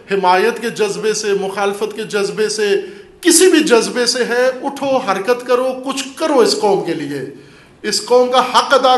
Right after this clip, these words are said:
کرو، اس قوم کی امانت ادا کرو۔ ستر سال گزر چکے ہیں، ستر سال پاکستان کے بننے کے بعد شیعہ قوم کے پاس ستر ہزار مدارس ہونے چاہیے تھے،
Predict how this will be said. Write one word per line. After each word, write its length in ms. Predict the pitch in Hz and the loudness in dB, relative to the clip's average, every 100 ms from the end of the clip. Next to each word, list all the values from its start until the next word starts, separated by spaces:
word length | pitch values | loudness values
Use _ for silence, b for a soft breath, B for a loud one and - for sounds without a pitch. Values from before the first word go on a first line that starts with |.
| 254 | 2
کرو، 160 | 262 | 0
اس 160 | 269 262 | 0 -2
قوم 200 | 254 262 | -2 -2
کی 140 | 254 269 | -2 -2
امانت 480 | 247 247 254 302 285 | 2 2 2 2 2
ادا 220 | 240 214 202 | 2 2 0
کرو۔ 200 | 175 143 B B - | -2 -2 B B -6
ستر 580 | - - 277 269 302 302 | -2 0 0 2 2 2
سال 320 | - 240 254 247 | 0 2 0 0
گزر 280 | 240 254 269 | 0 0 0
چکے 280 | 247 247 247 | -2 -2 -2
ہیں، 220 | 233 254 254 B B | -2 -2 -4 B B
ستر 580 | - 208 254 254 262 302 | 2 4 4 2 2 2
سال 440 | - - 233 247 262 262 | 2 2 6 6 4 0
پاکستان 580 | 233 233 220 233 240 240 | -2 -2 -2 0 0 0
کے 80 | 247 | -4
بننے 460 | 165 226 220 233 | -2 -2 -2 -2
کے 100 | 254 | -2
بعد 340 | 247 247 254 254 247 B | 0 2 2 0 -10 B
شیعہ 460 | - - 294 320 294 | -6 -4 2 4 4
قوم 240 | 269 254 | 2 2
کے 100 | 247 | 0
پاس 280 | 240 240 240 - | -2 0 0 0
ستر 340 | - 233 - 240 202 | -4 -2 0 0 0
ہزار 360 | 202 190 214 226 | 0 4 4 2
مدارس 480 | 196 190 180 190 190 | 0 2 4 4 2
ہونے 220 | 165 175 | 2 -2
چاہیے 320 | 165 165 156 143 | -2 -2 -2 -6
تھے، 280 | 143 127 | -6 -8